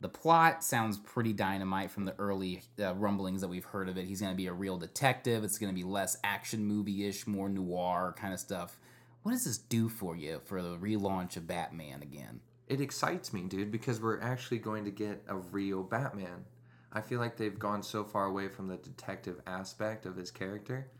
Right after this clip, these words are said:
Speaker 1: Yeah.
Speaker 2: that this is gonna be a really nice, um, new, fresh thing coming onto the scene.
Speaker 1: I agree.
Speaker 2: They're regurgitating Batman, but in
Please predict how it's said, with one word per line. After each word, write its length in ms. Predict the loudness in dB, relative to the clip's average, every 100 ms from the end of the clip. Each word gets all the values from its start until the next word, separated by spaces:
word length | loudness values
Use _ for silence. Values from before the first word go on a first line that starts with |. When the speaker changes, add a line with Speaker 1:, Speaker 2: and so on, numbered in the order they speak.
| -10
Speaker 1:
Yeah. 100 | -6 -6 -8 -4
Speaker 2:
that 160 | -4 -2
this 120 | -4
is 80 | -2
gonna 180 | -2 0
be 160 | 2 2
a 60 |
really 480 | 0 2 4 4 4
nice, 560 | 2 0 0 -2 -6 -6
um, 460 | -4 -4 -6 -12 -12 -8
new, 320 | -2 2 0
fresh 500 | -2 -2 -2 -4 -10
thing 260 | -8 -8
coming 280 | -8 -10 -8
onto 320 | -6 -8 -10
the 60 | -12
scene. 360 | -8 -8 -8 -14 2
Speaker 1:
I 140 | 4
agree. 340 | 4 0 -4 -8 -16 -20 -18
Speaker 2:
They're 160 | 2 4
regurgitating 760 | 4 4 4 4 2 2 0 2
Batman, 460 | 0 2 2 2
but 180 | 0 0
in 120 | 0